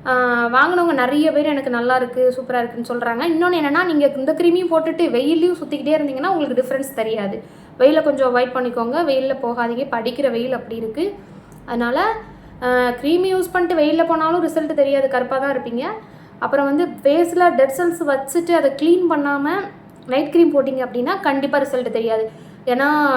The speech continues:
நான் சொல்லியிருக்கேன் இல்லையா, கிளென்சிங் மில்க் வச்சு கிளென்ஸ் பண்ணிட்டு தான் நீங்க வந்து ட-, நைட் க்ரீம் யூஸ் பண்ணணும். இந்த நைட் க்ரீம் கிடையாது, எந்த நைட் க்ரீமா இருந்தாலுமே கிளென்ஸ் பண்ணிட்டு தான்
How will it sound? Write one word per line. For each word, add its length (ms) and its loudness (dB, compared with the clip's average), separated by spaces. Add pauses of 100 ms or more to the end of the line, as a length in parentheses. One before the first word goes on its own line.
(160)
நான் 240 -2
சொல்லியிருக்கேன் 340 2
இல்லையா, 120 2
கிளென்சிங் 580 4
மில்க் 180 0
வச்சு 220 0
கிளென்ஸ் 340 -2
பண்ணிட்டு 440 0
தான் 140 2
நீங்க 180 4
வந்து 280 0
ட-, 420 0
நைட் 320 -4
க்ரீம் 220 0
யூஸ் 140 -6
பண்ணணும். 220 -2
இந்த 260 2
நைட் 300 0
க்ரீம் 140 -2
கிடையாது, 440 -4
எந்த 380 0
நைட் 280 -4
க்ரீமா 240 -4
இருந்தாலுமே 480 -6 (420)
கிளென்ஸ் 320 4
பண்ணிட்டு 460 0
தான் 180 0